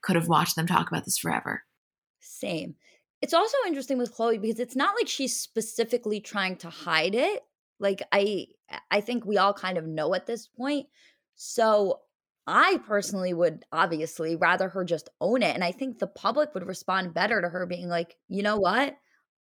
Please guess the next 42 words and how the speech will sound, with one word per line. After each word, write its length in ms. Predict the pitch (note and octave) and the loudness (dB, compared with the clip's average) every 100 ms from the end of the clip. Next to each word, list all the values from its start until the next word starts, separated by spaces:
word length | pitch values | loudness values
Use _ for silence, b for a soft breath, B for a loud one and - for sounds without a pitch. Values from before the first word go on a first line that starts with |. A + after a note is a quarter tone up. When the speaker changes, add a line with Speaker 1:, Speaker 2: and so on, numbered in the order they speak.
| _ _ | _ _
Speaker 2:
We're 360 | F#3 E3+ C4 C4+ | -10 2 4 6
back 240 | C#4 C4 | 4 2
together." 520 | A3+ B3 A#3+ F3 G2 | 2 2 4 2 0
You 300 | F#3 F3 G3 - | -4 -4 -2 2
obviously 520 | G3+ A3 A#3+ A#3 G3+ | 2 2 0 0 -4
see 220 | - F3+ | -2 0
it. 160 | F#3 F#3+ | 2 0
You 80 | |
obviously 440 | F#3 F#3+ G3 - G3+ | 0 0 -2 -2 -4
see 200 | - G3 | 0 0
the 100 | F#3 | 0
comments 380 | - F3+ F3+ F3 | 0 0 0 -2
on 100 | E3+ | -6
the 120 | - | -6
Instagram. 600 | F3 - F3 F3+ F#3+ G3 | -8 -8 -4 -2 -2 0
You 80 | F#3 | 0
obviously 480 | F3 F#3 - F#3+ F3 | 0 -2 -6 -10 -10
see 240 | - G3 | -10 -4
the 100 | F3 | 0
way 220 | F3 E3+ | 4 4
that, 340 | E3+ E3 E3+ - b b b b | 4 4 2 -2 b b b b
you 100 | - | -4
know, 400 | G3+ E3+ F3+ - - _ - | 0 2 0 -2 -14 _ -14
we 280 | E3 G3+ | -6 -2
interact 540 | F#3 F3+ - G3+ F3+ - | -2 -4 -4 -2 -2 -2
as 120 | E3 | -4
a 40 | |
family. 680 | E3+ F#3 A3+ A#3+ E3 E3 F3 F3+ | -2 2 2 2 0 0 -4 -2
You're 200 | E3 F3 | 0 0
gonna 160 | F#3 | -2
see 200 | F3+ G3 | -4 -2
it 80 | F3 | -2
on 100 | F#3+ | -2
the 80 | F3+ | -6
show. 300 | - A#3+ A3 | -2 2 4
I 120 | F3 | 2
might 240 | E3 F3 | 2 2
as 120 | F3+ E3+ | 0 0
well 100 | E3+ | 0
just 180 | E3 | -2
be 120 | - E3+ | -6 -8
transparent. 720 | - D#3+ E3 - A3 E3+ | -8 -10 -10 -4 0 0